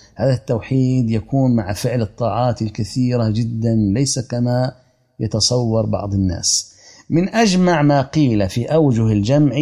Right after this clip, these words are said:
ما ذكره الحافظ ابن رجب رحمه الله في رسالة تحقيق كلمة الإخلاص،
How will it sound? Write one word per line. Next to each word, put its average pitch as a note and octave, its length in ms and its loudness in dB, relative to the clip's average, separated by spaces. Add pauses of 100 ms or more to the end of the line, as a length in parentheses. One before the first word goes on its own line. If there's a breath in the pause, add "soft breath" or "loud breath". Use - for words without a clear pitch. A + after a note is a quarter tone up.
(100)
ما A#2 160 2
ذكره A#2+ 320 -2
الحافظ A2+ 420 -2
ابن G#2+ 160 0
رجب A2+ 280 0
رحمه G2+ 340 -2
الله C3+ 220 -2 (720)
في A#2 380 -4
رسالة B2+ 300 0
تحقيق - 600 -6
كلمة A#2 380 -4
الإخلاص، C3+ 640 -2